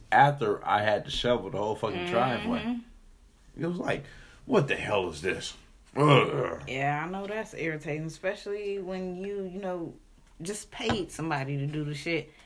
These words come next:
Speaker 2: and now you gotta figure out how you about to get out the house or how you about to go somewhere because you probably ain't even got the strength to do the shit again,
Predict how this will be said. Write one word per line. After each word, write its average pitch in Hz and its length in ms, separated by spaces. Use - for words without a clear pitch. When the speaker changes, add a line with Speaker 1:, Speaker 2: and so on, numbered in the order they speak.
Speaker 2:
and 139 220
now 170 240
you 170 160
gotta 156 200
figure 170 240
out 165 160
how 160 180
you 180 100
about 165 220
to 160 40
get 160 120
out 156 160
the 165 80
house 170 420
or 147 140
how 160 80
you 165 160
about 156 180
to 156 80
go 175 180
somewhere 160 380
because 151 500
you 180 200
probably 165 340
ain't 165 100
even 160 200
got 147 200
the 170 120
strength 180 420
to - 80
do 180 220
the 165 80
shit 143 240
again, 160 460